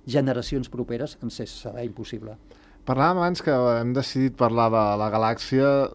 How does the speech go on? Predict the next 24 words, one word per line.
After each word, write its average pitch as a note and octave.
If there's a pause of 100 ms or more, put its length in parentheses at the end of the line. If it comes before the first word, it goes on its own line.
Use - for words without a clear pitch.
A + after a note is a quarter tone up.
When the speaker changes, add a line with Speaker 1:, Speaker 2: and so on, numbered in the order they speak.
Speaker 2:
per G#2+
aquest A2
descobriment G#2+
de, F2+
Speaker 1:
Mhm. E2+
Speaker 2:
descobriment G#2+
no, B2
per G2
aquest F#2
desenvolupament G#2+
de, F#2+
d'aquest G#2
mapa G#2
de A2
la, F#2+
de G2+
la G2+
Via G2+
Làctia. A2
Què, D3+ (140)
què E3
ens, E3 (200)
què D#3+
canvia B2